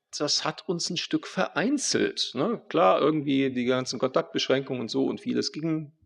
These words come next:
nicht erstmal und dann nur bedingt und ach, was weiß ich, und nur mit Maske und blöd.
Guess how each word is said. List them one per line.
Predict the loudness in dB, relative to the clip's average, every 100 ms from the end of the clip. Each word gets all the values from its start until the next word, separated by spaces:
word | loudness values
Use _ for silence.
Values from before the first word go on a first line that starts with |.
| _ _ _ -14 0
nicht | 6 6 6 4
erstmal | 6 6 6 6
und | 6
dann | 4 4 4 2 0 -6
nur | -2 4 6 6
bedingt | 6 6 6 4 4
und | 0 0 0
ach, | -2 2
was | 2 4
weiß | 2 4
ich, | -2 -4
und | -4
nur | -2
mit | 0 0
Maske | 0 0 0
und | -2 0
blöd. | 6 6 6